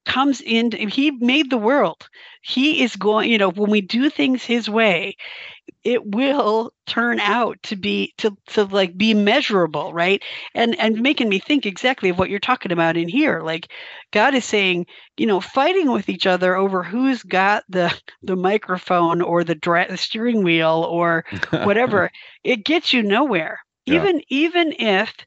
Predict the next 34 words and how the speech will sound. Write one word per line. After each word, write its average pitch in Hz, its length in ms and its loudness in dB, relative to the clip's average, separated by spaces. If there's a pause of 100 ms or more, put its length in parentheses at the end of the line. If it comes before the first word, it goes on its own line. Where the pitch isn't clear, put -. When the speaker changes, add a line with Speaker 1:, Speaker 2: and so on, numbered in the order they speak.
(480)
Speaker 1:
you 240 280 0
are 233 140 2
correct, - 760 -2 (520)
right? 185 340 2
Even 311 320 2
if 262 100 -4
there 220 140 0
is, 226 320 0
a, 202 200 -8
you 220 100 -2
know, 202 100 2
and 220 140 2
it 226 80 -2
doesn't 349 280 0
mean 262 160 2
you 240 100 0
never 208 280 0
stand 185 320 -6
up 170 160 -2
for 165 140 -2
what's 160 280 -4
right. 151 220 -4
That's 175 220 -2
not 196 180 0
what 170 100 -4
we're 165 120 -6
Speaker 2:
Right. 202 240 4
Speaker 1:
talking 156 180 -4
Speaker 2:
Oh, 104 60 2
Speaker 1:
about. 101 240 4
But, - 80 4
Speaker 2:
absolutely. 87 440 -2 (160)
Speaker 1:
but, 214 260 0 (100)
um, 190 320 0